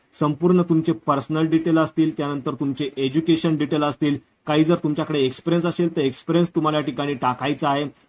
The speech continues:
आणि त्यानंतर मित्रांनो तुम्हाला तुमचा फॉर्म या ठिकाणी फिलअप करायचा आहे. यामध्ये तुम्हाला तुमचं प्लेस असेल,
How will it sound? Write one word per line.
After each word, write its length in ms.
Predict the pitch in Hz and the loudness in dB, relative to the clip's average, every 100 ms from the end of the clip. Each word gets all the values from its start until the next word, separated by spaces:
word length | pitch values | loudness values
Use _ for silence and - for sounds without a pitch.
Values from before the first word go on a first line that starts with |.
| - | -8
आणि 160 | 131 135 165 | -4 -2 0
त्यानंतर 420 | 175 185 180 175 | 2 2 2 0
मित्रांनो 400 | 160 156 147 147 | 0 0 -2 -2
तुम्हाला 300 | 135 135 131 | -2 -4 -2
तुमचा 240 | 131 127 131 - | -6 -4 -6 -2
फॉर्म 200 | 139 175 - - | 0 0 -6 -6
या 100 | 139 | -4
ठिकाणी 360 | 131 127 139 170 - | -4 -2 -2 0 4
फिलअप 240 | 160 147 | 4 4
करायचा 380 | 139 127 113 120 | -4 -6 -6 -8
आहे. 100 | 110 _ 143 | -10 _ -2
यामध्ये 300 | 165 175 170 | 2 2 2
तुम्हाला 300 | 175 170 165 | 2 2 0
तुमचं 220 | 160 165 160 | 0 0 -2
प्लेस 240 | 143 160 160 | 0 0 0
असेल, 340 | 156 165 156 | 0 0 0